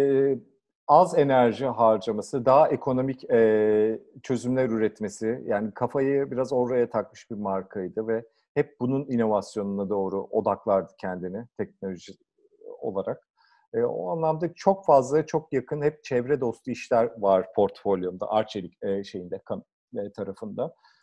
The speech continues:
Bu da gene yuvanız için çevre dostu ekonomik çamaşır makinesi, işte bir kuş yuvasının çamaşır makinesi formunda yaptırtmıştım. Bu da ayaklı ütüydü. Isındığı zaman kendini yukarı kaldıran, ç-, e, çamaşırını koruyan,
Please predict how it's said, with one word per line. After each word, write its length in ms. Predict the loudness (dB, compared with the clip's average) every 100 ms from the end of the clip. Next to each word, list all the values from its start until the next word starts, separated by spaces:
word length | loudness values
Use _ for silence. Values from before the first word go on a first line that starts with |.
| -8
Bu 100 | -2
da 60 | 0
gene 440 | 0 -2 -2 -4 _ _ _ _ _ _
yuvanız 460 | -2 2 2 0 -8
için 140 | -16
çevre 340 | -4 0 0 0
dostu 300 | -4 -4 -8
ekonomik 440 | -4 -2 -2 -4
çamaşır 360 | -6 -6 -8 -6
makinesi, 680 | -6 -6 -10 -10 -10 -6 -6
işte 360 | -6 -10 -12 -12 _
bir 120 | -16 -8
kuş 260 | -8 -6
yuvasının 400 | -6 -6 -8 -12
çamaşır 400 | -6 -6 -4 -6
makinesi 460 | -8 -6 -8 -10 -12
formunda 520 | -8 -6 -8 -8 -8
yaptırtmıştım. 880 | -8 -10 -14 -16 -16 -20 -16 -18 -18 _ _
Bu 80 | 0
da 120 | 2
ayaklı 440 | 6 6 6 2 -4
ütüydü. 540 | -4 -8 -8 -8 -10 _ _ _ -14
Isındığı 380 | -6 -4 -2
zaman 280 | -2 -4 -4
kendini 340 | -4 -6 -4 -6
yukarı 320 | -2 -4 0
kaldıran, 560 | 0 0 -2 -6 -8 _ -10
ç-, 360 | -6 -4 -2
e, 80 | -2
çamaşırını 760 | -2 -4 -4 -6 -4 -4 -4 -8 0
koruyan, 540 | 2 6 6 4